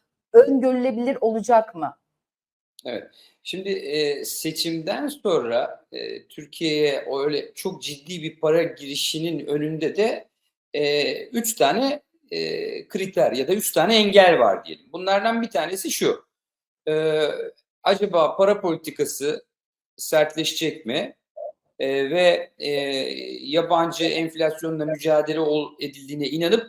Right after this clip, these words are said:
Speaker 2: buraya para getirecek mi? Birincisi bu. Hani eskisi gibi, "Aa, Türkiye çok iyi." falan filan, hani para götürelim. Öyle değil. Yani çünkü o zamanlar o, e, endeksin dolar bazında üç yüzlerin, dört yüzlerin, beş yüzleri olduğu zamanlarda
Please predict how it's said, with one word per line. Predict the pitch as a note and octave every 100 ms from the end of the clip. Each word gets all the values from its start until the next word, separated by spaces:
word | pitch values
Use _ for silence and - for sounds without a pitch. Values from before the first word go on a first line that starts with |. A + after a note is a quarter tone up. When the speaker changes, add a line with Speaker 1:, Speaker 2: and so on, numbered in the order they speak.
| - _ -
Speaker 2:
buraya | D3+ D#3+
para | D#3+ G3+
getirecek | F#3+ F3 C3 A#2+ - -
mi? | _ _ _ _
Birincisi | G#2+ G#2+ A2+ -
bu. | C#3 D#2+ - _ _
Hani | C#3+ C#3
eskisi | D#3+ - D3+ D#3+
gibi, | C3 C3+
"Aa, | C#3+ C#3
Türkiye | D#3 - C#3
çok | - D3
iyi." | C#3 A#2+
falan | A2 B2 B2+ C3+
filan, | D#3 G3 G3 _ _
hani | D3+ D#3+
para | D#3+ D#3
götürelim. | C#3+ - A#2 D3
Öyle | F3
değil. | G3 A3 A2 - _ -
Yani | F2+
çünkü | - A2+ C3
o | C3+
zamanlar | D3 C3 C3 C3 A#2+ - - -
o, | C3 C3 A#2+ -
e, | C3 B2+ B2 A#2 G2
endeksin | A#2+ B2 C3 B2+ C#3+ B2+ A#2 _
dolar | A#2+ A#2+ B2+ B2+
bazında | A#2+ A#2 B2
üç | A#2+ - -
yüzlerin, | A#2 A#2+ A2+ G#2+
dört | C3 B2+ -
yüzlerin, | - B2 A#2
beş | D3 C#3+
yüzleri | B2 B2
olduğu | B2 A#2+ A#2+ -
zamanlarda | A#2+ G#2+ G2+ G2 G2 F#3+